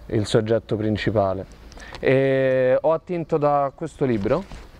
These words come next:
che mi ha regalato mio padre quando ero piccolo, è un libro che mi sono sempre portato dietro, ed è un libro di, diciamo, un Atlante degli uccelli illustrato,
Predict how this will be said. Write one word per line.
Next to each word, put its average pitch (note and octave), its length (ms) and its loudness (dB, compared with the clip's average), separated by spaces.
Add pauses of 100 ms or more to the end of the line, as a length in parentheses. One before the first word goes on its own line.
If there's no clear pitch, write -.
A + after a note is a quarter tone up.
(320)
che A2 360 2
mi A2+ 80 4
ha A#2 60 6
regalato A#2+ 360 2
mio B2 140 -2
padre D3 260 0
quando C3+ 220 0
ero B2+ 100 4
piccolo, A#2 480 2
è G#2 480 2
un G#2 140 2
libro G#2+ 260 2
che G#2 80 2
mi G#2+ 140 0
sono G#2+ 200 2
sempre G#2 840 2
portato G#2+ 400 0
dietro, G2+ 460 0 (1080)
ed B2+ 360 2
è C3 60 2
un C3 160 0
libro D3 280 0
di, B2+ 680 2
diciamo, D3 260 2
un D#3 80 4
Atlante E3 480 0
degli D3+ 180 2
uccelli B2+ 1080 2
illustrato, B2+ 800 0